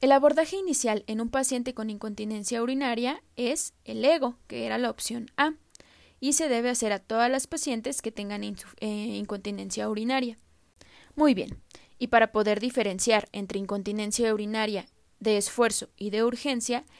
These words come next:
el método diagnóstico será un diario miccional, ya que es un método práctico y confiable de obtención de la información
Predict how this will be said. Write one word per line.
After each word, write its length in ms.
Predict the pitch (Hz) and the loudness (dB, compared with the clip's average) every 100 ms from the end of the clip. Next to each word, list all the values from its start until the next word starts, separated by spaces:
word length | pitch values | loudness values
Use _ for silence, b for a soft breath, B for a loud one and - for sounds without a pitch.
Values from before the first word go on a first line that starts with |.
| b | b
el 140 | 254 | 0
método 340 | 262 277 339 277 | 0 0 0 2
diagnóstico 680 | 208 196 208 208 240 - | 0 -2 -4 -8 -8 -6
será 360 | 262 214 220 262 | -4 -2 -2 -2
un 180 | - 233 | -4 -4
diario 300 | 214 190 196 | -2 -2 -2
miccional, 560 | 196 - 226 226 254 269 _ B B B B - | -6 -8 -4 0 0 -2 _ B B B B 0
ya 200 | 214 214 | 2 4
que 180 | 214 | 2
es 120 | 208 214 | 2 -2
un 80 | 214 | -6
método 340 | 202 202 196 | -4 -4 -2
práctico 420 | 226 247 311 302 | 2 0 0 -6
y 60 | 269 | -6
confiable 580 | 233 202 226 220 262 - | -8 -4 0 2 2 0
de 120 | 214 | -2
obtención 500 | 208 - 202 - 208 | -4 -6 -6 -6 -4
de 80 | 214 | -4
la 80 | 208 | -6
información 680 | 202 214 220 220 262 262 | -6 -6 -4 -2 -2 -4